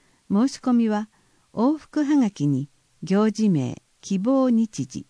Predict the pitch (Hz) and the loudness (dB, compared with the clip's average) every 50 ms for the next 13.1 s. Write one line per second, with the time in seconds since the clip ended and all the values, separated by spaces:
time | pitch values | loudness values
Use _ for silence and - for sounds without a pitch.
0 | _ _ _ _ _ _ _ _ - 202 226 247 240 226 233 226 220 214 214 214 | _ _ _ _ _ _ _ _ -2 2 2 2 4 2 2 2 2 0 0 0
1 | 208 196 165 143 135 127 - - - - - 208 214 175 147 - - - - - | 0 -2 -2 -2 -2 -4 -6 -6 -10 -6 -4 -2 -2 -2 -4 -6 -10 -14 -14 -14
2 | _ _ _ _ _ _ _ _ - - - 285 302 294 262 196 156 127 131 127 | _ _ _ _ _ _ _ _ -16 -6 0 2 4 4 4 2 0 -2 -4 -8
3 | - - 156 180 196 190 175 170 165 165 - _ _ _ _ _ _ - 147 151 | -8 -4 -2 0 0 0 0 0 0 -2 -4 _ _ _ _ _ _ -4 -2 0
4 | 165 190 196 190 185 175 170 156 147 143 _ _ _ _ _ _ _ - 175 185 | 2 2 2 0 0 -2 -2 -4 -4 -6 _ _ _ _ _ _ _ -8 -2 0
5 | 202 254 269 254 247 240 233 240 233 208 165 139 123 110 73 - _ _ _ _ | 0 2 2 0 0 0 -2 -2 -2 -2 -2 -2 -4 -6 -8 -8 _ _ _ _
6 | _ _ _ _ _ _ _ _ - - - 208 208 208 208 202 202 202 202 _ | _ _ _ _ _ _ _ _ -12 -8 -6 -4 -2 0 0 0 0 -2 -4 _
7 | _ _ _ _ _ - 220 269 294 294 - - 302 294 285 277 262 254 247 240 | _ _ _ _ _ -2 0 0 0 0 0 2 4 4 4 4 4 2 2 2
8 | 240 220 - - - 156 - - 269 277 - 294 277 - - 269 262 277 277 - | 0 0 -2 -2 -4 -4 -2 -2 -4 -4 -2 -6 -6 -2 0 2 2 2 0 0
9 | - 151 151 151 151 151 147 147 - - - - 120 - _ _ _ _ _ _ | -2 0 0 2 2 0 -2 -4 -8 -12 -10 -10 -10 -10 _ _ _ _ _ _
10 | _ _ _ _ _ _ _ _ _ _ _ _ - - 202 254 302 311 294 294 | _ _ _ _ _ _ _ _ _ _ _ _ -4 0 2 2 4 4 4 2
11 | 294 285 - - 262 247 254 294 320 302 - 226 190 165 147 135 139 - - - | 2 0 0 0 2 4 6 4 4 2 0 -2 0 0 0 -2 -4 -4 -2 2
12 | 277 269 277 262 - - 294 277 - - _ _ - - 180 - - 170 160 170 | 2 4 4 2 0 -2 -4 -4 -4 -8 _ _ -8 -8 -6 -4 -4 -4 -4 -4
13 | - - | -6 -6